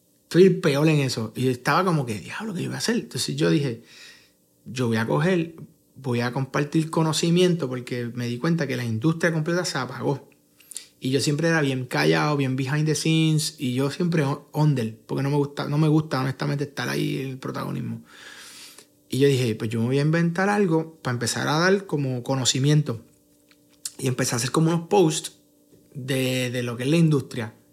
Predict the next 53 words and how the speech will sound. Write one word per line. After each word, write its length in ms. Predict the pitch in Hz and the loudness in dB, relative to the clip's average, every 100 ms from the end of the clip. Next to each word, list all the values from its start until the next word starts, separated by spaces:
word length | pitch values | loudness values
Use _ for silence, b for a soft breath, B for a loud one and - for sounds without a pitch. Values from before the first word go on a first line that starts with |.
| - | -10
Chico, 160 | - 165 | -4 -2
yo 60 | |
veo 80 | 127 | -2
que 60 | 180 | -6
la 80 | 170 | -8
gente 180 | 117 | -8
empieza 260 | 113 131 - | -8 -8 -6
a 40 | 202 | -4
darle 160 | 214 | -4
like 260 | 156 - 208 | -4 -6 -6
y 200 | 196 139 | -4 -6
like 240 | 135 - | -8 -6
y 40 | 185 | -4
empiezan 340 | 143 123 139 | -4 -6 -8
a 80 | 151 | -8
seguirme 440 | 143 135 170 214 | -6 -2 -2 0
y 80 | 175 | -2
par 260 | 151 131 143 | -6 -8 -8
de 120 | 151 | -6
panas 300 | 165 170 170 | -4 -4 -4
que, 100 | 165 - | -8 -10
"Mano, 280 | 196 226 180 | -8 -8 -8
qué 120 | 185 | -4
duro". 380 | 190 240 208 - B B B B B - | -2 -2 -4 -8 B B B B B -8
Y 80 | |
yo, 360 | 117 139 - - - | -2 -2 -4 -10 -20
"Es 60 | |
que 80 | - | -18
esto 140 | - | -8
es 60 | 147 | -4
lo 100 | 165 | -2
que 120 | 156 160 | 0 0
nosotros 360 | 156 180 175 | 0 -2 -4
hacemos 160 | 180 175 | -4 -4
todos 160 | - 170 | -4 -4
los 80 | 170 | 0
días". 240 | 254 151 - B B B B B - | 0 -2 -8 B B B B B -8
Y 80 | |
de 100 | 120 104 | -4 -2
momento 200 | 151 180 | 0 0
digo, 140 | 170 | -2
"¿Sabes 220 | - 196 | -4 -8
qué? 140 | - 262 | -4 0
Yo 120 | 170 | 0
voy 100 | 170 | 0
a, 220 | 196 180 - 143 | -4 -10 -12 -6
voy 80 | |
a 40 | 151 | -2
inventar 360 | 240 233 247 | -2 -2 -2
un, 360 | 254 233 214 - - | 0 0 0 -2 -6
un, 580 | 180 180 180 165 143 117 _ _ - - - _ 151 | -4 -2 0 -2 -4 -8 _ _ -12 -12 -14 _ -6
unos 200 | 143 190 | 0 0
cursos 560 | 185 135 165 - 156 | 0 -2 0 0 -2